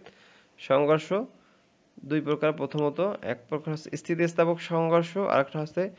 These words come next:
অস্থিতিস্থাপক সংঘর্ষ। দেখো, স্থিতিস্থাপক সংঘর্ষের ক্ষেত্রে পি কনস্ট্যান্ট এবং ই কে কনস্ট্যান্ট। অস্থিতিস্থাপক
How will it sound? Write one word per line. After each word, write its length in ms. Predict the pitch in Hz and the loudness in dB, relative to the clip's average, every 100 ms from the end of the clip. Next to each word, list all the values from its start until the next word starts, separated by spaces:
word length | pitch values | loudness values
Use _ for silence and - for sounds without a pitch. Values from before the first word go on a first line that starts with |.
| - _ - | -20 _ 0
অস্থিতিস্থাপক 840 | - 151 151 151 160 156 160 151 147 | 8 10 8 2 -10 -8 -4 -6 -4
সংঘর্ষ। 320 | 127 123 131 175 214 - _ _ _ _ _ _ _ - | -4 -2 -2 -2 -4 -6 _ _ _ _ _ _ _ -4
দেখো, 280 | 120 - 170 - _ - 165 | -4 -2 -4 -4 _ -8 -8
স্থিতিস্থাপক 600 | 165 196 196 196 202 185 180 | -8 -6 -6 -2 -2 -2 0
সংঘর্ষের 400 | 165 147 156 165 151 | 0 2 0 -2 -4
ক্ষেত্রে 260 | 165 165 180 185 - | -4 -2 -4 -4 -4
পি 80 | 156 156 | -2 0
কনস্ট্যান্ট 440 | 151 147 165 175 147 | 0 2 2 4 4
এবং 160 | 131 135 - - | 4 4 2 -6
ই 20 | 135 | -4
কে 80 | 139 139 | 0 0
কনস্ট্যান্ট। 420 | 135 156 170 202 - - _ _ _ _ _ _ _ _ _ _ _ - | 0 2 2 0 -8 -20 _ _ _ _ _ _ _ _ _ _ _ 2
অস্থিতিস্থাপক 840 | 127 170 165 196 190 175 190 185 | 4 6 2 -4 -4 0 0 0